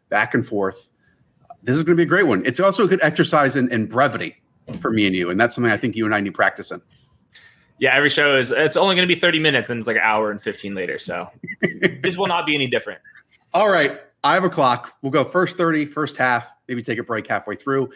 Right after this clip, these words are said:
Speaker 1: ask some questions that you're getting in the chat, so be sure to leave those in the chat as we go across, talking to you, Adam, you, Elvis, you, Sir,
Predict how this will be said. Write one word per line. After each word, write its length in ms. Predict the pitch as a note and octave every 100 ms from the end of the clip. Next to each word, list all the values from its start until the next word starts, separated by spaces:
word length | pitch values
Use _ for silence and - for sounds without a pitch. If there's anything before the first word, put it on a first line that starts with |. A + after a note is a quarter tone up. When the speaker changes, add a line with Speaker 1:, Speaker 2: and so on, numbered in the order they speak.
| - _ C#3+
Speaker 1:
ask 240 | C3+ -
some 140 | A#2+
questions 440 | - B2+ A#2 B2+ A2
that 100 | G#2
you're 180 | G#2 G#2+
getting 300 | A2+ G#2 F#2+
in 100 | G2
the 60 |
chat, 320 | F#2 A#2+ B2 -
so 100 | F2+
be 140 | G2+
sure 160 | - F#2+
to 80 |
leave 240 | F2+ C3+ B2+
those 320 | F#2+ F#2 - - - -
in 120 | A2+
the 80 | G#2
chat 460 | - G2+ F#2+ - - -
as 120 | F#2+
we 80 | F#2+
go 160 | F#2 F#2
across, 320 | - G#2+ -
talking 200 | A2 F#2+
to 40 |
you, 160 | G#2 B2
Adam, 380 | A2+ A2 F#2+ G2
you, 160 | A#2+
Elvis, 460 | A2 A2+ A2 G#2 -
you, 200 | G2 G#2
Sir, 640 | - - B2 A2 A2 A2